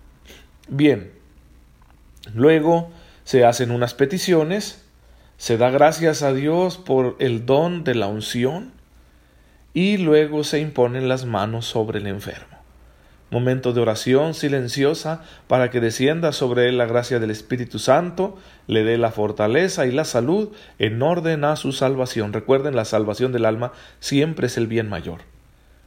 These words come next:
Pero se puede pedir todo lo que convenga a ello y en ocasiones convendrá nuestra sanación.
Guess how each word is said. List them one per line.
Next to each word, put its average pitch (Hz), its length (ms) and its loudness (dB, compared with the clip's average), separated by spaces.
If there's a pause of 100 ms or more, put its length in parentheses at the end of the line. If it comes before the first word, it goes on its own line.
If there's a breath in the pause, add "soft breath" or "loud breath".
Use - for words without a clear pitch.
(100)
Pero 104 220 2
se 101 120 -6
puede 131 240 4
pedir 139 300 0
todo 156 160 6
lo 143 120 2
que 120 120 -8
convenga 107 400 -2
a 120 40 0
ello 214 220 -2
y 170 80 -2
en 123 100 -6
ocasiones 151 440 -6
convendrá 123 720 -2 (200 loud breath)
nuestra 113 380 -6
sanación. 151 600 -2